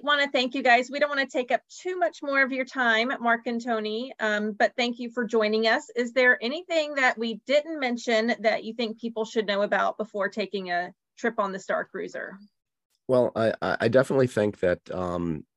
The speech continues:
Speaker 2: you know, if they want to do it, uh, I think I mentioned earlier that it, it is comparable to, you know, a deluxe resort or a real cruise as far as pricing goes. Um,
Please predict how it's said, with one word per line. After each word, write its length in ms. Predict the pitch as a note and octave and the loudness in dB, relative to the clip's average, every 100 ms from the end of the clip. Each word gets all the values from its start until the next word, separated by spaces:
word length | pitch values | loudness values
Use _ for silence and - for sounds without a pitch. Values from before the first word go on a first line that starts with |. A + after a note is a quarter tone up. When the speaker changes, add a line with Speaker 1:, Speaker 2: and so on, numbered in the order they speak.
| _ - | _ -4
Speaker 2:
you 80 | |
know, 180 | F2+ D#2+ - | -2 -2 0
if 180 | G#2 - | -2 2
they 160 | G#2 | 0
want 400 | F#2 G2 G2+ B2 | 2 0 0 -2
to 120 | - A2 | -6 -4
do 240 | G2 F2+ | 0 0
it, 180 | F2+ - E2 | -2 -6 -8
uh, 160 | D#2+ | -6
I 120 | D2 | -4
think 200 | E2+ G2+ | -2 0
I 40 | F#2+ | 2
mentioned 420 | F#2 E2+ F#2 F#2 | 2 0 -2 0
earlier 400 | F#2 F2+ F2+ E2+ | 2 2 2 0
that 160 | E2 E2 | 0 -2
it, 180 | E2 - - | -2 -4 -6
it 160 | D#2+ - | -6 -4
is 500 | F2+ F2+ F#2 G#2 - - | -2 0 0 -2 -6 -4
comparable 540 | A2+ G2 G#2 F2+ F#2+ | 0 2 2 4 2
to, 500 | F#2+ - F#2+ F#2+ F#2+ G2 | 2 2 4 4 2 0
you 140 | G2+ | 0
know, 140 | F#2 | 0
a 100 | F#2+ | 0
deluxe 400 | F2 F2+ F2 - | -2 -2 -4 -4
resort 400 | G2+ F#2 E2 F2 _ _ | -4 0 0 0 _ _
or 380 | E2 E2+ E2 E2+ - | -2 0 0 -2 -2
a 340 | E2 E2 E2 | -2 -2 -4
real 220 | F2 F2 G2 | -2 -2 -2
cruise 580 | - - E2+ F2+ E2 | -4 -4 -2 0 -2
as 140 | - D#2 | -6 -8
far 200 | - D2+ | -6 -6
as 80 | - | -4
pricing 440 | - E2+ - E2+ | -2 -2 0 -2
goes. 360 | D#2+ D#2 F2+ - _ _ - - _ _ - | 0 0 -2 -6 _ _ -20 -20 _ _ -12
Um, 460 | D#2 D#2 D2+ D#2 | -8 -6 -6 -6